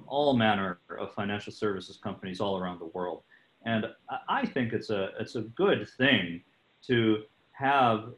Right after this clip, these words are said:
the primary beneficiaries and users of a new crop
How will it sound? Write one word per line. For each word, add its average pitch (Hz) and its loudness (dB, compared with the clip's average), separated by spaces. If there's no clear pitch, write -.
the 110 2
primary 123 2
beneficiaries 113 2
and 95 -6
users 110 2
of 101 -10
a 101 -4
new 123 2
crop 117 0